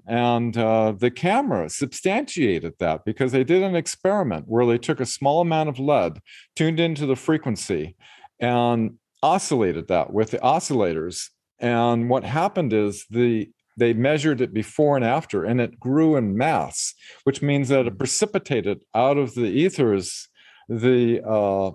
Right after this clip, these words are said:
Speaker 1: the material in order to create it. And this is no doubt what the E Ts do when they create ships. They actually manifest this out of the ethers of space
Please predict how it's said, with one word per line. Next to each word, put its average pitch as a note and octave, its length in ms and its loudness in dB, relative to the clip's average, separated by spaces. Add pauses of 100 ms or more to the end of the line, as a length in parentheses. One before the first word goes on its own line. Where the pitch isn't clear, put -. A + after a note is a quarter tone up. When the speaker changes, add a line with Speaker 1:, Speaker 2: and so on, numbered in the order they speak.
Speaker 1:
the A#2+ 80 -2
material B2 840 0
in A2+ 120 -4
order A#2+ 300 2
to A#2 240 -6
create C#3+ 400 0
it. A2 120 0
And C3 380 -2
this F3+ 280 -2
is D#3 280 -6
no C#3 280 0
doubt C#3 340 2
what A#2 320 -2
the A2 80 -4
E G#2+ 280 2
Ts C#3+ 420 0
do F#2+ 180 -4
when F2+ 140 -6
they F#2 160 -6
create G#2 500 -2
ships. - 520 -4
They G2 320 -2 (380)
actually G#2+ 800 2 (380)
manifest A#2+ 760 -2
this G#2 300 -6
out A#2+ 200 2
of G#2+ 220 -2
the G2 80 -6 (100)
ethers A2+ 360 -2
of F2+ 100 -8
space - 680 -2